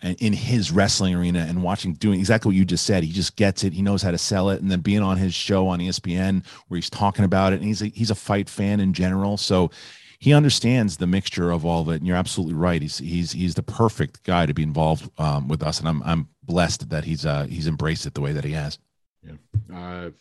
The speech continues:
Speaker 2: real quick, I wanna promote the event
Speaker 1: Yeah.
Speaker 2: this,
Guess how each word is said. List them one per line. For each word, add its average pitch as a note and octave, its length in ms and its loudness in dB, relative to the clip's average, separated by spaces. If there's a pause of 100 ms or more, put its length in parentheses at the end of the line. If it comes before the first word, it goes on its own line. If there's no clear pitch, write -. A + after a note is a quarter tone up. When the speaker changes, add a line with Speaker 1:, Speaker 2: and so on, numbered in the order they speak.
(520)
Speaker 2:
real G2+ 220 -6
quick, G2+ 280 -6
I F#2+ 60 -6
wanna F#2+ 200 -6
promote F#2+ 480 -8 (120)
the F#2 120 -12
event E2+ 440 -12 (180)
Speaker 1:
Yeah. F2 160 -2
Speaker 2:
this, - 140 -6